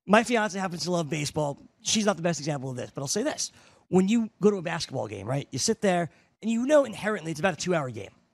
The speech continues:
give or take, obviously. Baseball, you're, you're, you're there for at least three hours. But in basketball,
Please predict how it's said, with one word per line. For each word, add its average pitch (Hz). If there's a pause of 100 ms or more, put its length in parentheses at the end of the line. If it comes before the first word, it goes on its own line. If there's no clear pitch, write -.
(200)
give 247
or -
take, -
obviously. 110 (120)
Baseball, 220
you're, 175
you're, 175
you're 214
there 226
for 180
at 160
least 147
three 107
hours. - (720)
But 208
in 208
basketball, 139